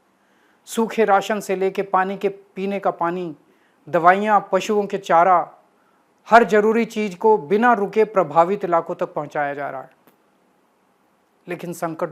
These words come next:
बहुत बड़ा है और संकट की इस घड़ी में आज पूरा देश पंजाब के साथ खड़ा है।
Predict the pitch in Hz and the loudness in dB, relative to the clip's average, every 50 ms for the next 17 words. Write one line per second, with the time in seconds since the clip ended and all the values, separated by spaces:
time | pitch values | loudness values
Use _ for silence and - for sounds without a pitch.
0 | 143 127 - 127 117 151 165 160 - 147 143 139 139 135 147 - _ _ _ _ | -8 -10 -10 -8 -6 -6 -8 -8 -8 -12 -10 -10 -10 -12 -14 -18 _ _ _ _
1 | _ _ _ _ _ _ _ _ _ _ _ _ _ _ _ - - 202 196 202 | _ _ _ _ _ _ _ _ _ _ _ _ _ _ _ 0 0 0 2 2
2 | 226 220 208 - 247 - - 240 240 220 196 175 - - 196 202 240 240 233 240 | 0 2 4 4 4 4 2 -2 -2 -2 -2 -4 -2 0 0 2 2 0 2 2
3 | 226 214 208 - - - 214 214 220 214 208 156 135 170 185 202 208 202 - - | 2 2 0 -2 -8 -6 0 2 4 4 2 2 0 2 2 4 2 2 0 -6
4 | 190 175 170 156 170 170 175 170 - 180 165 - 165 156 156 - - 151 147 143 | -8 -6 -2 0 2 0 0 0 -4 -8 -4 -4 -4 -4 -4 -6 -10 -8 -6 -6
5 | 135 131 - - | -6 -8 -10 -18